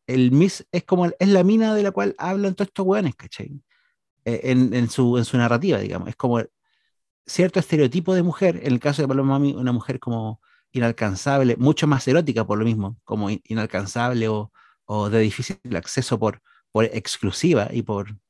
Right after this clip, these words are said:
por rica y por, en todo sentido, ¿cachai? De,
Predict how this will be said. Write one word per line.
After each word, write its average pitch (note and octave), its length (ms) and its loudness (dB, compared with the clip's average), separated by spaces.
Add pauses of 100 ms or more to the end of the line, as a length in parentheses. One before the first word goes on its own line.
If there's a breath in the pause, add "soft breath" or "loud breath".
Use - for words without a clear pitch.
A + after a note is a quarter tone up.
(340)
por A2 220 0
rica C3+ 400 0
y A#2 120 -8
por, G#2+ 380 -4
en A2 140 -2
todo D#3+ 160 0
sentido, A#2 340 0
¿cachai? G2+ 280 -8
De, G#2 280 -8